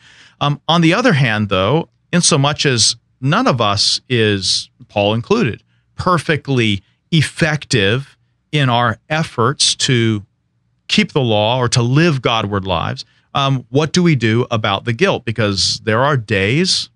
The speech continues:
may-, perhaps many of them, where conscience, even a sensitive, non-seared conscience, quickens us and convicts us about wrongdoing. Um, what can we do about that? Two things. Uh, Paul would say, um, you know,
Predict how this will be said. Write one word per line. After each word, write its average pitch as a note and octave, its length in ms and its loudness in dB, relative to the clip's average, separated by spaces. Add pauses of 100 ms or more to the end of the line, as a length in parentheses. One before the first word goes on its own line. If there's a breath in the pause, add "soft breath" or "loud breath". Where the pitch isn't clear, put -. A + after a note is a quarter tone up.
(240)
may-, G2+ 140 -6
perhaps G2+ 360 -6
many G#2 240 -2
of G#2+ 140 -2
them, D#3 260 -4 (380)
where A2 640 0 (100)
conscience, C#3 720 -2
even A#2+ 240 0
a F#2+ 60 0
sensitive, C3 960 0
non-seared C#3 920 2
conscience, C3+ 680 -2 (460 soft breath)
quickens D#3+ 520 0
us D#3+ 280 2
and G#2+ 220 -4
convicts G#2+ 540 -2
us C#3+ 300 -2
about A2 260 -2
wrongdoing. D#3 960 0 (340)
Um, A#2+ 260 -2
what C#3+ 220 0
can E3+ 140 -2
we C#3+ 100 2
do A#2+ 220 2
about G2 360 -2
that? D2 260 -8
Two G3+ 180 0
things. A#2+ 500 0
Uh, A2 200 -2
Paul E3+ 300 0
would C3+ 120 4
say, G#2+ 440 0
um, G#2+ 420 -2 (100)
you D#3 80 0
know, G2 200 -2